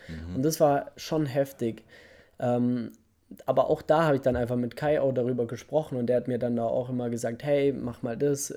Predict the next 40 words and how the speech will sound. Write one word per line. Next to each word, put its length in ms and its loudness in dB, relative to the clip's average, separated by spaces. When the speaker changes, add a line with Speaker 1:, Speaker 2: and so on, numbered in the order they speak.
Speaker 2:
kommentier 420 -2
mal 220 0
so 140 0
und 160 2
so, 220 -2
sag 200 -6
mal, 140 -2
hey, 340 0
Jungs, 500 0
reißt 320 -2
euch 100 0
mal 160 -2
zusammen, 480 0
das 160 -8
war 100 -4
einfach 180 -6
nur 120 0
ein 40 -6
Versprecher, 600 -6
tut 200 -8
mir 80 -2
Speaker 1:
Mhm. 40 -2
Speaker 2:
leid, 280 0
ist, 400 -10
ich 260 -8
weiß 200 -2
auch, 120 4
dass 200 -2
das 120 -6
falsch 320 -4
war, 300 0
Speaker 1:
Mhm. 280 -14
Speaker 2:
aber 100 2
ist 60 -4
jetzt 140 -6
kein 220 -4
Grund 240 -2
hier 180 0
so, 340 0
äh, 360 -4